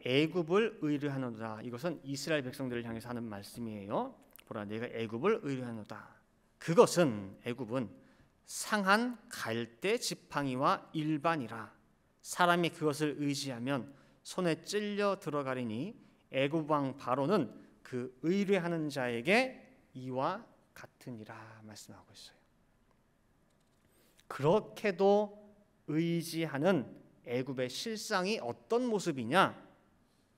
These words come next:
용맹하게 나를 위해서 감싸주고 지켜줄 수 있는 그런 모습이냐? 아니라는 거예요. 절대 애굽이 너를 보호해주지 못해. 자, 이사야 삼십 장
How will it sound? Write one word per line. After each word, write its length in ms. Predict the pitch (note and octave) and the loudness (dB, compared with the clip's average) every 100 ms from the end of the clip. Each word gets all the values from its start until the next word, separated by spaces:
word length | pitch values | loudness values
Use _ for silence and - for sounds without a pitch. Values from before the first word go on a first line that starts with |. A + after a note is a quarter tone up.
| _ _ _ _ _ _ _ _ - | _ _ _ _ _ _ _ _ -2
용맹하게 840 | C#3 G3 A3 A3 G3+ F3 C3 G#2+ - _ _ _ _ _ | 4 8 8 6 4 2 -2 -6 -12 _ _ _ _ _
나를 460 | - B2+ D3 D3+ C3 | -2 4 4 4 2
위해서 320 | C3 B2 A#2 - | -2 -4 -6 -6
감싸주고 840 | - C3+ C#3 C#3 C3 B2+ A2 G#2 _ _ _ - | 0 0 0 -4 -6 -6 -14 -16 _ _ _ -4
지켜줄 480 | - - - D3+ D3+ | -2 -2 -2 -2 -2
수 140 | - | -4
있는 180 | C3+ A#2+ | -6 -8
그런 300 | - D3 G#3 | -2 4 4
모습이냐? 640 | A3+ F#3 E3 D3+ C#3+ F#3+ A#3+ - _ _ _ _ - | 4 2 0 0 0 -2 -6 -20 _ _ _ _ -16
아니라는 500 | - A2+ A#2+ D3+ D3+ | -12 -12 -12 -14 -16
거예요. 180 | G2+ F2 - _ _ _ _ _ _ _ _ _ _ | -18 -20 -20 _ _ _ _ _ _ _ _ _ _
절대 600 | - - F3 - - A3 | -16 -12 -12 -12 0 2
애굽이 240 | E3+ E3 F3 | 2 2 0
너를 260 | C#3 E3+ | 0 0
보호해주지 520 | D#3+ - C3 B2 A2+ C3+ | -2 -6 -6 -8 -10 -14
못해. 640 | A#2+ - G#2 F#2+ A2+ A2+ - _ _ _ _ _ _ _ _ _ _ _ _ _ _ _ _ _ | -14 -16 -18 -18 -18 -20 -20 _ _ _ _ _ _ _ _ _ _ _ _ _ _ _ _ _
자, 140 | A#2 | -6
이사야 280 | A#2+ C#3+ D3+ | -4 2 4
삼십 380 | C#3 G3 - - | 4 -2 -6 -4
장 420 | D3 D3 A#3 - | 0 0 -2 -10